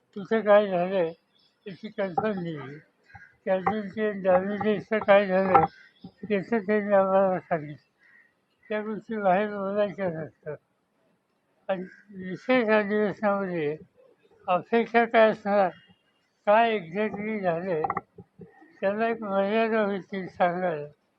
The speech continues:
बोलायचं असेल तर हरकत नाही, पण त्यापेक्षा वन टू वन, म्हणजे अगदी वन टू वन म्हणजे वन नाही, पण दहा वीस लोकांना वेगवेगळ्या बोलवलं, त्यांना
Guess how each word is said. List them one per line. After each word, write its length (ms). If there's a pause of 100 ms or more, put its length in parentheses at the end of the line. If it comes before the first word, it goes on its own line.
(460)
बोलायचं 680
असेल 340
तर 160
हरकत 380
नाही, 240 (840)
पण 320 (720)
त्यापेक्षा 680 (1120)
वन 300
टू 220
वन, 140
म्हणजे 280
अगदी 240
वन 220
टू 160
वन 120
म्हणजे 280
वन 260
नाही, 160 (540)
पण 160
दहा 140
वीस 340
लोकांना 560 (760)
वेगवेगळ्या 720 (580)
बोलवलं, 640 (200)
त्यांना 340